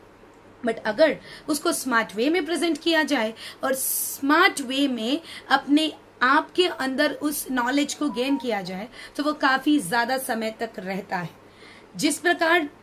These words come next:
जैसे हम phonics की भी बात करते हैं, पहले हम phonics में hard work करते थे, है ना? और आज हम क्या कर रहे हैं? smart वर्क। जैसे कि language में हमने cat, bat, mat, rat, sat की spellings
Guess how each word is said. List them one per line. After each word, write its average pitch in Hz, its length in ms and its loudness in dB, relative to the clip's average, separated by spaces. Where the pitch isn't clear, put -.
जैसे 269 240 -2
हम 302 120 2
phonics 285 380 0
की 311 100 -2
भी 285 140 2
बात 240 240 2
करते 220 280 -2
हैं, 196 240 -6
पहले 302 260 4
हम 320 200 4
phonics 285 400 -2
में 320 100 2
hard 277 340 2
work 330 180 8
करते 208 320 -2
थे, - 200 -16
है 285 80 4
ना? 359 260 0
और 240 280 2
आज 285 300 4
हम 302 160 4
क्या 294 140 2
कर 285 160 -2
रहे 277 120 -2
हैं? 311 120 2
smart 233 380 0
वर्क। 190 140 -12
जैसे 220 260 -2
कि 262 120 -8
language 233 640 0
में 262 180 0
हमने 233 260 -4
cat, 262 360 0
bat, 233 320 -2
mat, 247 300 -2
rat, 220 260 0
sat 262 340 -2
की 226 100 -8
spellings 302 600 2